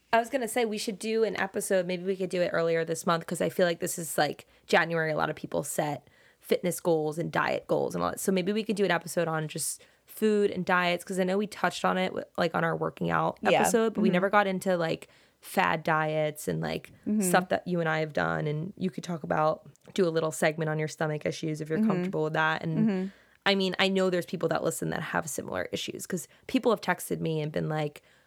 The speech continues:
Speaker 1: "What are Jenna's stomach issues?"
Speaker 2: <laughs> I
Speaker 1: Like,
Speaker 2: know. I
Speaker 1: I
Speaker 2: always say
Speaker 1: have
Speaker 2: stomach issues. I never say
Speaker 1: I B S
Speaker 2: anything
Speaker 1: and
Speaker 2: else.
Speaker 1: I have, yeah.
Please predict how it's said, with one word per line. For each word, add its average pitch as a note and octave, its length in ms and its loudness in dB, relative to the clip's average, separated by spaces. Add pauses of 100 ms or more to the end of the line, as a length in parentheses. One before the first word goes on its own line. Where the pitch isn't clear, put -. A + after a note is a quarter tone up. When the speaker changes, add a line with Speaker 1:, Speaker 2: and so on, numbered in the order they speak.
(200)
Speaker 1:
"What G3 120 2
are G#3 60 2
Jenna's G3 240 -2
stomach F#3 320 -2
issues?" F3+ 240 0
Speaker 2:
<laughs> D#4+ 260 8
I F4 100 12
Speaker 1:
Like, D#4+ 100 12
Speaker 2:
know. B3 80 12
I A3+ 100 12
Speaker 1:
I G#3+ 40 12
Speaker 2:
always A3+ 220 8
say E4 100 6
Speaker 1:
have D#4 80 6
Speaker 2:
stomach F#3 380 6
issues. F3 220 2
I F#3+ 80 8
never G#3 220 8
say A#3+ 80 6
Speaker 1:
I C#4 80 12
B C4+ 60 12
S A#3 40 10
Speaker 2:
anything A#3 340 10
Speaker 1:
and A#3+ 120 6
Speaker 2:
else. F3+ 200 2
Speaker 1:
I F3 180 4
have, F3 440 2
yeah. G#3+ 480 2